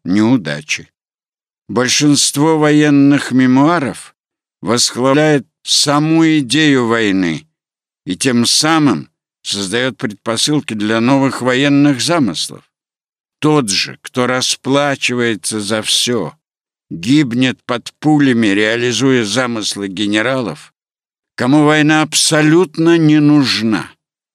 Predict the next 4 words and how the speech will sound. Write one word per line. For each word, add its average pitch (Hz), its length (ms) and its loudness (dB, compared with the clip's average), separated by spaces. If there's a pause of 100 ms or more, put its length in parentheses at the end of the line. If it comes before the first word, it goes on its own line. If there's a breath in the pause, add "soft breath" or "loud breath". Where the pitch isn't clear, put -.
(240)
обычно 107 560 -4
мемуаров 98 840 -2 (220)
не 95 220 -2
пишет. - 720 -10